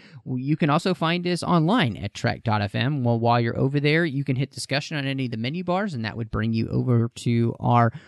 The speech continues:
listeners-only discussion group on Facebook, which is fantastic. Um, you can find us, uh, on Facebook,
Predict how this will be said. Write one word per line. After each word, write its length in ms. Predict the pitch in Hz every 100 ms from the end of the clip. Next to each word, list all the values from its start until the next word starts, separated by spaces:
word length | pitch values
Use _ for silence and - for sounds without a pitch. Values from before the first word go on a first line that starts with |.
| -
listeners-only 640 | - 165 170 139 143 147 131
discussion 520 | 113 - 226 285 170
group 320 | 131 117 143 -
on 440 | 131 123 120 113 - _ -
Facebook, 880 | 147 285 - - - 117 104 - - _ _ _
which 220 | 123 120 107
is 160 | 104
fantastic. 880 | - 95 92 - 85 82 - 143 - -
Um, 240 | 147 131
you 140 | 143
can 180 | 160 143
find 340 | 143 147 147 143
us, 220 | 135 -
uh, 300 | 123 127 120 - - 156 139
on 460 | 139 139 143 139
Facebook, 580 | 143 139 135 - 180 -